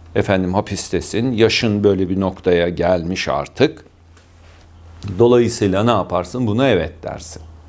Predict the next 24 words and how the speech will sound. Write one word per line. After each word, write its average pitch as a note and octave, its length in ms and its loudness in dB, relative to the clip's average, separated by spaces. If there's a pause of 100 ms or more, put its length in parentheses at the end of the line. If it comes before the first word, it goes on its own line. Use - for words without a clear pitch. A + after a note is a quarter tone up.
(500)
Ama C3+ 220 4
bu C3+ 80 6
yeterli B2+ 640 2
değil. A#2+ 500 2 (480)
Peki, A#2+ 480 2 (420)
e, G#2 60 2
bir A#2+ 80 4
de D3 100 4
Selahattin B2+ 520 0
Demirtaş'a A#2 520 -6
gitmeniz D2 540 -8
lazım. C2 480 -4 (1300)
Şimdi A#2 200 2
Selahattin B2+ 520 2
Demirtaş'a A#2 520 0
da F2 80 0
gidip, D#2 340 -4 (420)
"Bak F2 220 0
Abdullah C3 360 2
Öcalan'la G#2 640 0
böyle, G2+ 320 2
böyle, E2 280 -2
böyle D2+ 300 -6
konuştuk. C3 640 -4